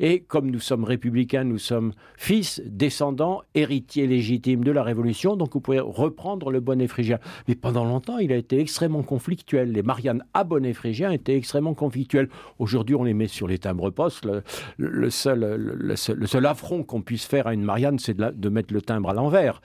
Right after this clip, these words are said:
Mais autrement, bon, on, on ne la regarde même pas. Vous décapsulez une bouteille de vin, vous voyez qu'il y a, il y a, il y a un, je sais pas comment on appelle, une licence à, à, à la Marianne. Vous avez une amende. Quand vous avez à payer une amende, il y a une Marianne dessus. Bon, on la regarde même pas.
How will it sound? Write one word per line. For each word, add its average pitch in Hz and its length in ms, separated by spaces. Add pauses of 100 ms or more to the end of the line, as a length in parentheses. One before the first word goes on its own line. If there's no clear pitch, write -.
(300)
Mais 113 140
autrement, 117 580
bon, 110 380
on, 107 60
on 113 40
ne 110 60
la 101 120
regarde 90 300
même 147 360
pas. 147 320
Vous 104 160
décapsulez 127 800
une 107 180
bouteille 110 420
de 104 80
vin, 139 400 (300)
vous 104 100
voyez 120 300
qu'il 120 100
y 104 40
a, 101 120
il 107 80
y 95 40
a, 92 240
il - 40
y 104 60
a 90 40
un, 92 240
je - 100
sais - 40
pas 101 120
comment 104 160
on - 20
appelle, 117 260
une 107 160
licence 131 480
à, 98 120
à, - 300
à 120 100
la 110 120
Marianne. 113 480
Vous 123 160
avez 123 140
une 120 100
amende. 117 400 (340)
Quand 104 120
vous 98 160
avez 104 100
à 104 80
payer 110 220
une 101 100
amende, 98 300
il - 20
y 107 40
a - 20
une 101 80
Marianne 104 480
dessus. 95 440 (340)
Bon, 95 100
on 101 40
la 98 120
regarde 104 300
même 117 260
pas. 123 380